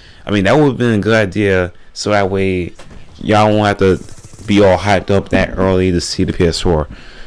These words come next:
unless you really are mad at me for telling you that. But anyway, guys, my name is Travis Trell. Hope you did enjoy the video and the commentary. If you did, then leave a like.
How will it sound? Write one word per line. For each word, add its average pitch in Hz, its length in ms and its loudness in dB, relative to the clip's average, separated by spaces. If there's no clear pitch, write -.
unless 90 540 2
you 90 340 0
really 90 360 4
are 85 220 2
mad 78 280 2
at 69 60 -10
me 76 180 -4
for - 220 -2
telling 80 320 -2
you 67 80 -4
that. 65 220 -8
But 160 100 4
anyway, 165 160 4
guys, 120 280 4
my 147 100 0
name 151 160 4
is 113 100 0
Travis 101 340 2
Trell. 101 320 4
Hope 151 120 2
you 151 60 4
did 143 140 2
enjoy 123 200 2
the 113 60 0
video 104 380 4
and 95 220 -2
the 85 60 0
commentary. 98 640 0
If 95 120 -2
you 95 100 0
did, 104 260 2
then 92 140 -2
leave 95 100 0
a 76 140 0
like. 120 340 -2